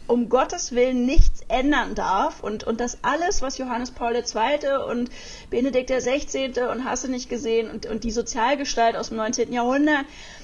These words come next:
dass das, dass daran ist nichts zu rütteln und das ist die Le-, die Lehre und da darf sich nichts dran ändern. Also das, das erscheint mir fast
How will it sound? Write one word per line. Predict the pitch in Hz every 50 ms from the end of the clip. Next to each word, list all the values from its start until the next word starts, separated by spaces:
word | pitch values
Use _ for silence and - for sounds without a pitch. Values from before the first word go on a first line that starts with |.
| - - - - -
dass | 247 247 - -
das, | - - - - 131 - -
dass | - 139 143 131 - - - - - - - - -
daran | 247 247 254 - 277 269 - -
ist | - 320 349 - -
nichts | 285 277 285 330 403 403 - - -
zu | - 339 311 254
rütteln | 294 320 311 330 330 330 269
und | 262 277 269 -
das | 269 302 320 - -
ist | - - 294 - - -
die | 269 254
Le-, | 254 254 254 254 269 285 269 240
die | - - 269 294 320
Lehre | 302 269 262 277 311 320 302 - 214 208 196 233 285 294 -
und | 226 226 226
da | 233 220
darf | - 220 214 233 254
sich | - 269 269 -
nichts | 269 262 - - -
dran | - 208 196
ändern. | - 147 175 226 277 294 240
Also | - 208 190
das, | 220 - - -
das | 233 220
erscheint | - 240 - - - 277 - - -
mir | 247 247 233 220
fast | - 233 247 302 - - - -